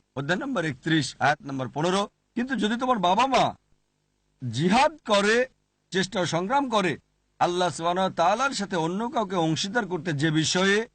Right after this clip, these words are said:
তোমার কোনো জ্ঞান নেই, তাদের কথা মানবে না, তবে তাদের সাথে সদয় ও সৎভাবে বসবাস করো।"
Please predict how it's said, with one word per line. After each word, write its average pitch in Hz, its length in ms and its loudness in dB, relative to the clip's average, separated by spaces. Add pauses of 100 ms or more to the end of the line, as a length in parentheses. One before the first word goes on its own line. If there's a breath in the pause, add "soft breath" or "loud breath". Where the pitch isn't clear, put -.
(160)
তোমার 190 300 0
কোনো 185 300 -4
জ্ঞান 147 320 0
নেই, 180 440 0 (720)
তাদের 156 200 -2
কথা 139 180 -4
মানবে 123 320 0
না, 101 240 -2 (500)
তবে 277 180 0
তাদের 180 240 -2
সাথে 202 340 -2 (240)
সদয় 170 540 0
ও 127 100 -8
সৎভাবে 143 640 -4
বসবাস 113 500 -8
করো।" 98 240 -4